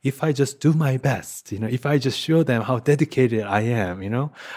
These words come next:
how hard I've been, you know, preparing for this job,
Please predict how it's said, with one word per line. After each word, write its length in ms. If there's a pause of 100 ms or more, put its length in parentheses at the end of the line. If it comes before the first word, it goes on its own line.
(100)
how 240
hard 420
I've 220
been, 400
you 60
know, 100
preparing 540
for 120
this 220
job, 480